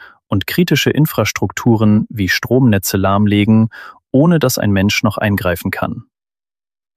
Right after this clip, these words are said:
Der entscheidende Wendepunkt in unserem Verständnis von Sicherheit ist, dass die alten Regeln nicht mehr gelten. Im Kalten Krieg konnte man Panzer und Raketen zählen,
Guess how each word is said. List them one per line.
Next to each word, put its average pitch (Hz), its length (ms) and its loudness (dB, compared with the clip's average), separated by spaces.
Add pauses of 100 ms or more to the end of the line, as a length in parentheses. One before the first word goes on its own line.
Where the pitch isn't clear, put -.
(220)
Der 107 120 0
entscheidende 123 520 2
Wendepunkt 120 720 0
in 120 160 -2
unserem 101 320 0
Verständnis 113 580 0
von 98 220 -2
Sicherheit 98 500 0
ist, - 320 -2 (520)
dass - 180 -2
die - 160 -2
alten 135 320 2
Regeln 110 640 4
nicht 107 300 -2
mehr 107 120 2
gelten. 92 500 -2 (1000)
Im 104 140 2
Kalten 107 360 0
Krieg - 500 -2
konnte 110 260 0
man 98 180 0
Panzer 120 540 0
und - 180 -4
Raketen 104 460 -2
zählen, 92 480 -4